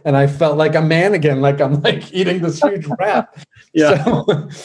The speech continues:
Speaker 1: <laughs> if you put anything into a burrito or in, like, an enchilada and you make that cream sauce, like we just
Speaker 2: Mm-hmm.
Speaker 1: talked about with cauliflower,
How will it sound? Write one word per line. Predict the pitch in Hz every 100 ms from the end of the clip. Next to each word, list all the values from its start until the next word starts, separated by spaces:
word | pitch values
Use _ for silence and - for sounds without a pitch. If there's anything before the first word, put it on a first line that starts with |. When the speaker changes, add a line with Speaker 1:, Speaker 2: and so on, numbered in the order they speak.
| -
Speaker 1:
<laughs> | _ _ _
if | 165 165
you | 208
put | 165 226 226
anything | 190 220 214 151
into | 143 143 143
a | 131
burrito | 123 139 151 143 139
or | 135 123
in, | 123
like, | 120 117
an | 120
enchilada | 123 113 120 127 123 123
and | 113
you | 113
make | 113 127 131
that | 120 113 -
cream | - 147 147
sauce, | 143 95 87 104 - -
like | 107
we | 127 123
just | 107 110
Speaker 2:
Mm-hmm. | 110
Speaker 1:
talked | 95 -
about | 104
with | 101 -
cauliflower, | - 110 104 107 101 104